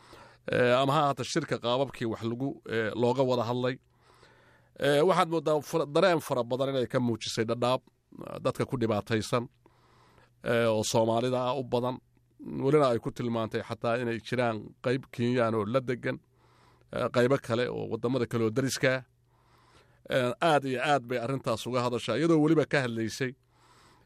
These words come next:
eh, una soo bandhigtay baan filayaa, skol-, sidaan filayaa safarkeedaan, eh, dadyow fara badan oo daneeya,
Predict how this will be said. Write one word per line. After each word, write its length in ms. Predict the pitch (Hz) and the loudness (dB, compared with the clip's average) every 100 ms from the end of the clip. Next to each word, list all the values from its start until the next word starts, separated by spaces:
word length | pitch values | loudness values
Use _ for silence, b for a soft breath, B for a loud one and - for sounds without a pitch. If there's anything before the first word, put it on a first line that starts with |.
| _ | _
eh, 120 | - 165 | 0 4
una 140 | 196 147 | 4 2
soo 160 | 143 123 | 0 -4
bandhigtay 420 | 123 123 - 139 | -4 -6 -2 -2
baan 140 | 117 | -2
filayaa, 500 | 101 135 110 110 104 | -2 0 0 0 -2
skol-, 320 | 98 - 123 113 | -6 -4 -2 0
sidaan 260 | 135 113 | 2 2
filayaa 320 | 98 120 113 | 2 2 2
safarkeedaan, 800 | 110 135 - 110 117 110 113 117 - b b b b b b - | 2 0 -2 -4 -2 0 0 -2 -6 b b b b b b -16
eh, 600 | - 110 110 107 107 101 104 | -2 0 2 2 2 2 0
dadyow 300 | 123 117 135 107 | 0 4 4 4
fara 180 | 120 | 0
badan 220 | 113 113 113 | -2 0 0
oo 100 | 104 | 0
daneeya, 460 | 101 107 104 113 | 0 0 0 0